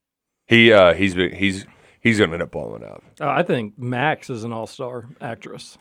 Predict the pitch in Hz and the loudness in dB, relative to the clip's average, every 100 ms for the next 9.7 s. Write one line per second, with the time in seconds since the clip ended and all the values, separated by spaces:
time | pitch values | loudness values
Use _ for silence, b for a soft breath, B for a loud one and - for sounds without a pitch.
0 | 135 131 131 117 101 92 90 123 127 120 | -14 -10 -2 -2 0 0 0 -2 -6 -6
1 | 120 82 82 143 135 127 127 123 117 110 | -4 -2 -2 -4 -6 -6 -6 -8 -10 -18
2 | _ - 202 247 202 180 143 120 147 156 | _ 0 2 2 2 0 0 2 6 6
3 | 143 135 104 139 156 117 127 110 _ _ | 4 4 6 6 4 -2 -8 -8 _ _
4 | _ _ _ 156 202 302 339 339 294 285 | _ _ _ -6 -2 0 0 -2 -4 -4
5 | 131 185 208 - 170 170 151 131 104 104 | -2 0 0 -2 -2 0 2 2 4 2
6 | - - - 98 107 - 87 90 90 87 | 0 -6 -2 2 2 0 -2 -2 -2 -8
7 | 78 78 _ _ _ _ _ 98 85 80 | -14 -16 _ _ _ _ _ -4 -2 -2
8 | 85 _ _ 95 85 - _ _ _ _ | -8 _ _ 2 2 -4 _ _ _ _
9 | _ _ - - - - - | _ _ -6 -6 -8 -14 -14